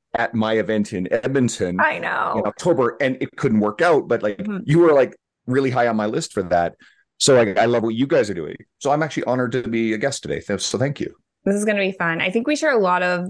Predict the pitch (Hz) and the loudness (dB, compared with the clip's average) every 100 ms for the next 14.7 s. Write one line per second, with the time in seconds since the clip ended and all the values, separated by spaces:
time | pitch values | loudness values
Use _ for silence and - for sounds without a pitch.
0 | - _ _ _ _ 165 175 180 - 180 | -10 _ _ _ _ 2 2 0 -2 -2
1 | 170 170 165 165 165 165 165 160 - 185 | 0 0 0 2 0 0 -2 -4 -4 -2
2 | 170 - - 170 160 165 165 165 170 - | -2 -4 -6 -4 -2 -2 -2 -4 -8 -14
3 | - - - 160 151 160 165 156 160 - | -16 -14 -6 -2 0 0 -2 -2 -6 -2
4 | 175 165 156 160 156 147 156 160 170 175 | 0 0 0 0 -2 -2 -2 -2 -2 0
5 | 170 156 156 - 170 170 160 156 202 185 | 0 2 2 2 0 0 -2 -2 -2 0
6 | 196 185 175 170 165 165 160 165 185 180 | -2 0 0 -2 0 -2 -2 0 0 2
7 | 185 - 294 214 185 165 156 160 165 - | 0 -2 -2 -2 -2 0 0 0 -2 -4
8 | 160 156 156 160 - _ - - 156 - | -4 -4 -6 -8 -12 _ -2 2 2 0
9 | - - 151 139 - - _ - - 78 | -8 -2 -2 -2 -6 -14 _ -8 -2 -2
10 | - - _ _ _ _ _ - 202 - | -4 -14 _ _ _ _ _ 2 2 6
11 | 262 539 339 170 170 180 170 170 - 175 | 4 6 4 4 0 -2 -2 -2 -2 -2
12 | 170 160 156 147 165 - 156 151 156 160 | 0 2 0 0 -4 -2 -2 0 0 -2
13 | 170 147 165 - 160 160 190 226 254 539 | -2 -4 -4 0 2 2 0 -2 0 0
14 | 480 - - 185 185 185 | -2 -8 -4 -2 -2 -4